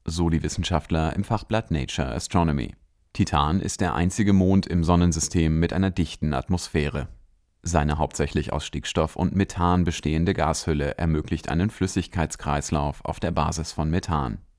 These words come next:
Es gibt dort Niederschläge von flüssigem Methan und in den polaren Regionen sogar große Methanseen. Diese Seen zeigen sich als dunkle Flächen auf den Radaraufnahmen der Raumsonde Cassini,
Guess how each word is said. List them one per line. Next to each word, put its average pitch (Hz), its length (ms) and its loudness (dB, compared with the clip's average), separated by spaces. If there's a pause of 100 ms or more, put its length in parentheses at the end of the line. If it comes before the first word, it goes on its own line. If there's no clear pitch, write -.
(200)
Es - 200 -4
gibt - 200 0
dort 76 180 2
Niederschläge 78 680 0
von 80 220 -2
flüssigem 85 480 0
Methan 80 520 0
und 104 200 -2
in 92 60 2
den 98 160 2
polaren 85 500 2
Regionen 90 520 2
sogar 98 260 0
große 80 380 -4
Methanseen. 76 1000 0 (500)
Diese 80 320 0
Seen 78 360 2
zeigen 80 360 0
sich - 280 -2
als 107 220 -2
dunkle 87 320 0
Flächen 82 480 2
auf - 200 -2
den 87 120 0
Radaraufnahmen 80 880 0
der 90 120 0
Raumsonde 80 500 0
Cassini, 90 640 2